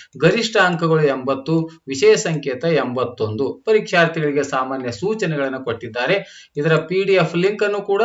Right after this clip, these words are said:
ನಾನು ಡಿಸ್ಕ್ರಿಪ್ಷನ್ ಬಾಕ್ಸ್ ನಲ್ಲಿ ಕೊಟ್ಟಿರ್ತೇನೆ. ಮತ್ತು ಎಲ್ಲಾ ಪ್ರಶ್ನೆಗಳಿಗೆ, ಅಂದ್ರೆ ಹದಿನಾರು ಪ್ರಶ್ನೆಗಳಿಗೆ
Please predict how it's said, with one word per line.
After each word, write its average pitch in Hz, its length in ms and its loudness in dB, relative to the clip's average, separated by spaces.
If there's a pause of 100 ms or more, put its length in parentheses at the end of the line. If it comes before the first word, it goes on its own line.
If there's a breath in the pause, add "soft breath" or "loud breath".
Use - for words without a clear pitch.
(140)
ನಾನು 170 360 0
ಡಿಸ್ಕ್ರಿಪ್ಷನ್ 147 560 -6
ಬಾಕ್ಸ್ 156 240 -2
ನಲ್ಲಿ 131 260 -6
ಕೊಟ್ಟಿರ್ತೇನೆ. 151 560 -2 (360 loud breath)
ಮತ್ತು 160 160 -2 (140)
ಎಲ್ಲಾ 208 200 4 (100)
ಪ್ರಶ್ನೆಗಳಿಗೆ, 160 520 0
ಅಂದ್ರೆ 185 200 2 (400 loud breath)
ಹದಿನಾರು 208 440 6 (100)
ಪ್ರಶ್ನೆಗಳಿಗೆ 170 440 0